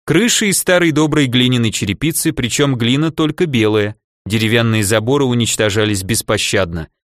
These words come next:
Каменные же ограды приветствовались, особенно те, что покрыты зеленым лишайником и увиты диким плющом.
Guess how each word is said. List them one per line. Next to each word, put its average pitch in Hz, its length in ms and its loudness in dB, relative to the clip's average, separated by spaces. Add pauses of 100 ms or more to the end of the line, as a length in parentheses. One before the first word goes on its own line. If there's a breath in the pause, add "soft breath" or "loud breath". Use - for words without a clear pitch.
(120)
Каменные 190 440 0
же 165 160 2
ограды 156 360 2
приветствовались, 107 960 -2
особенно 131 500 0
те, 131 180 0
что - 180 -4
покрыты 127 440 -2
зеленым 104 420 0
лишайником 139 760 -2 (260)
и 123 80 2
увиты 175 400 2
диким 156 340 0
плющом. 95 540 -4